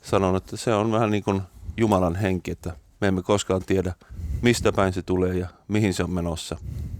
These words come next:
Mutta nyt se on tässä kohdalla. Ja tämä vaimo ja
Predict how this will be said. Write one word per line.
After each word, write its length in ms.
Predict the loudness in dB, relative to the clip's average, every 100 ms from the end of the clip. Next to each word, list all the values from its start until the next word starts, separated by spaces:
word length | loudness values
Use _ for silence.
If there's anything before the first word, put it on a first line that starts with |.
| -12
Mutta 180 | 0 2
nyt 180 | 2 0
se 120 | -4
on 120 | -2
tässä 240 | -2 -4 -6
kohdalla. 460 | -6 -6 -10 -10
Ja 100 | -12 -14 -20 -20 -20 -20 -20 -4
tämä 340 | 2 4 2 0 -14 -14 -16 -18 2
vaimo 340 | 4 4 2
ja 140 | -2